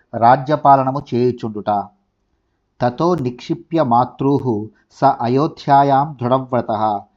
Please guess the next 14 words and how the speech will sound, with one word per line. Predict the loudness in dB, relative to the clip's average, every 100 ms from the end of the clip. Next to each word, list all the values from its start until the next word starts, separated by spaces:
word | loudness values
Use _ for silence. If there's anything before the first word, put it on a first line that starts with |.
| _ _ _ -4
భరతః | -4 -2 0 2 2
శోకసంతప్తో | 0 -4 -2 -4 -6 -6 -4 -6 -4 -2 -2 -6 _ _ -18 -6
గురు | -2 0 0
నిదమధాబ్రవీత్. | 0 0 0 0 4 2 2 -4 -4 -2 -4 -8 -20 _ _ _ _ _ -8
దృఢనిశ్చయము | -4 -4 -4 -6 -4 -2 -2
గల | -2 -4
భరతుడు | -4 -6 -4 -2 -2 -4 -10 _ _
తల్లులందరినీ | 0 2 2 0 0 -2 -2 -6
అయోధ్యయందలి | -6 -2 -2 -2 -4 -2 -2 -2 -2 -2 -6 _ _
వారి | 2 2 2
వారి | 2 2 2
అంతఃపురములలో | -4 -6 -8 -6 -2 -2 -2 0 0
నిలిపిన | 0 -2 -2 -2
పిమ్మట | -4 -6 -6 -2